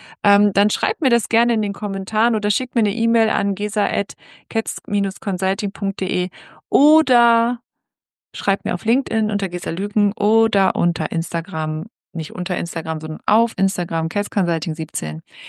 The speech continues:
Ich freue mich auf einen Austausch, auch gerne hier in den Kommentaren und, äh, hoffe, dass vielleicht doch das ein oder andere für dich dabei war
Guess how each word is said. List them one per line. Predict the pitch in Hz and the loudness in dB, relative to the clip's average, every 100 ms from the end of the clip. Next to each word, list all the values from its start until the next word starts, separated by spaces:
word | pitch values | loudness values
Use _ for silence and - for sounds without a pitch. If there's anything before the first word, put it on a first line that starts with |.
| - - | -8 -2
Ich | 233 - | -2 -2
freue | - - 202 247 | -6 2 4 4
mich | 233 240 226 - | 4 4 2 -2
auf | 165 208 - - | 0 0 -2 -4
einen | 180 180 | -4 -2
Austausch, | 156 180 - 196 202 - | -2 -4 -2 2 2 0
auch | 175 | -4
gerne | - 190 196 | 0 2 4
hier | 208 | 4
in | 208 | 4
den | 175 | 2
Kommentaren | 185 170 165 - 175 185 214 - - - - _ | 0 -2 -2 -2 2 2 2 0 -12 -20 -20 _
und, | 185 180 180 - | 0 2 2 0
äh, | 175 165 175 | -2 0 2
hoffe, | 247 247 | 2 2
dass | 208 - | 0 0
vielleicht | 208 196 214 | 0 0 -2
doch | 226 | -4
das | 214 | -6
ein | - - 220 | -4 0 0
oder | 202 | 0
andere | - 208 202 | -2 -2 -4
für | - | -6
dich | 180 185 | -6 -4
dabei | 170 160 165 180 | -2 0 0 2
war | 185 190 | 2 0